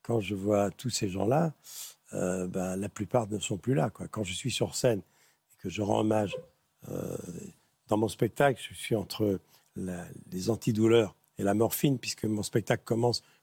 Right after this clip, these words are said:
où je suis encore en réanimation, en, en salle de réveil. Et tout mon spectacle, c'est, et je vois défiler tous ces gens que nous avons tous aimés.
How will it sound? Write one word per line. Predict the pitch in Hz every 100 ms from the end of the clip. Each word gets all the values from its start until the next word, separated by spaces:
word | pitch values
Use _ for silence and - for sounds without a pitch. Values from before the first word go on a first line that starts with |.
| -
où |
je | 101
suis | 95 -
encore | 110 - 110 104 -
en | 98
réanimation, | 95 98 98 95 - 151 _ _ - _ -
en, | 98
en | 87 87 - 82 -
salle | - 113
de | 95
réveil. | 95 101 151 127 _ _ _ _ -
Et | -
tout | 120
mon | 110
spectacle, | - 101 - 143 127 - _ _ _
c'est, | - -
et | 135 - 95
je | 104
vois | 104 131
défiler | 113 110 98 123 139 123 _ _ -
tous | 143
ces | - 127
gens | 98 139
que | -
nous | 104
avons | 107 110
tous | - 113 -
aimés. | 110 135